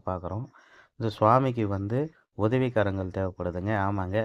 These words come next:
சிவலிங்கம் வாங்கி தரோன்றவங்க ஸ்க்ரீனில் இருக்கிற நம்பருக்கு கண்டிப்பா ஃபோன் பண்ணி உதவி பண்ணலாங்க. ஆமாங்க, ரொம்ப பழமையான சிவலிங்கம் வில்லங்கமாயிட்டிருக்கு.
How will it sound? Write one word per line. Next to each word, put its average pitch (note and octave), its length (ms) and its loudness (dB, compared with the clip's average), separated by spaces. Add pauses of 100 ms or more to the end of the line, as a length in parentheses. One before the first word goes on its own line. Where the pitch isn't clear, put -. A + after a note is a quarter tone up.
(460)
சிவலிங்கம் C3 640 4
வாங்கி A2 280 4
தரோன்றவங்க G2 640 -2
ஸ்க்ரீனில் A2 400 -2
இருக்கிற G2 280 -2
நம்பருக்கு F#2+ 600 -4
கண்டிப்பா F#2 420 -4
ஃபோன் G2+ 320 -4
பண்ணி F#2 260 -6 (560)
உதவி G#2 260 4
பண்ணலாங்க. F2+ 520 -2 (120)
ஆமாங்க, F#2+ 380 -4 (160)
ரொம்ப A2 340 -2
பழமையான G2 540 0
சிவலிங்கம் G2+ 560 -4 (500)
வில்லங்கமாயிட்டிருக்கு. A2 760 4